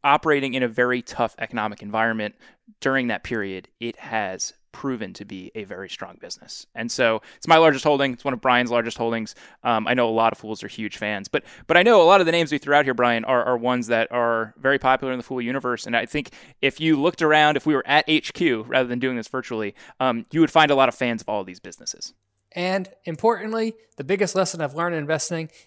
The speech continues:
Speaker 2: is winners keep on winning. And all the companies that we've talked about thus far have been winners, and I would personally bet that all of them are gonna keep on winning.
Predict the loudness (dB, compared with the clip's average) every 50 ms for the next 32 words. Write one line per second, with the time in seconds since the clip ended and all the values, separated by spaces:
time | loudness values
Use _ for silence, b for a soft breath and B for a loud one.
0 | b b -12 -12 -10 -6 -2 -2 0 0 0 -2 -4 -6 -8 -10 -12 _ _ _
1 | _ _ _ -10 -6 -6 -4 -2 -2 -2 -2 -2 -4 -6 -8 -8 -8 -10 -14 -18
2 | _ _ _ _ -12 -8 -4 -2 -2 -2 0 0 -2 0 0 -2 -2 -2 -4 -4
3 | -4 -4 -4 -2 -2 -2 -2 -2 -4 -6 -6 -4 -4 -4 -6 -6 -6 -8 -6 -6
4 | -4 -6 -6 -8 b b b b b -4 0 0 0 0 -2 -4 -6 -4 -4 -4
5 | -4 -2 -4 -4 -4 -8 -10 -10 -12 -10 -6 -2 -2 -2 -2 -2 -4 -6 -6 -6
6 | -8 -12 _ _ _ _ _ _ _ _ -4 -4 -2 -4 -4 -8 -8 -6 -6 -6
7 | -6 -6 -10 -14 _ -4 0 0 0 0 0 -4 -6 -6 -6 -8 -6 -6 -6 -8
8 | -10 _ _ _ -14 -10 -8 -6 -4 -4 -4 -6 -10 -14 -16 -18 -20